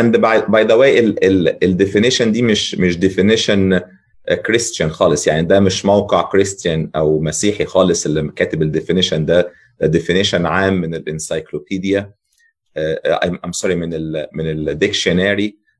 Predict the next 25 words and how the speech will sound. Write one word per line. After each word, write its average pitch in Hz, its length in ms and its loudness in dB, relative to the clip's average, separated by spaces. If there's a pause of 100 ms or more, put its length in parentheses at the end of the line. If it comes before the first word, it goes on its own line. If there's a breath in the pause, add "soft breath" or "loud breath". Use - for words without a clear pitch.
(120)
about 87 400 0
definitions 87 680 -6
of، 82 500 -4 (260)
آه، 76 440 -8 (140)
آه، 62 260 -14 (360)
آه، 76 220 -12 (460)
مصطلحات - 760 -6
يعني. - 160 -20 (1040 soft breath)
"Forgiveness 175 520 4
does 127 220 2
not 143 260 2
mean 147 300 0
forgetting." 123 680 0
بيقول 110 300 2
إن 117 200 4
التسامح 123 1300 0
ليس 110 420 -2
معناه 95 540 -2
إن 90 200 -6
الواحد 87 500 -4
ينسى. 104 400 -8 (580)
"Nor 127 300 4
does 110 220 2
it 104 120 2 (100)
mean 120 240 -2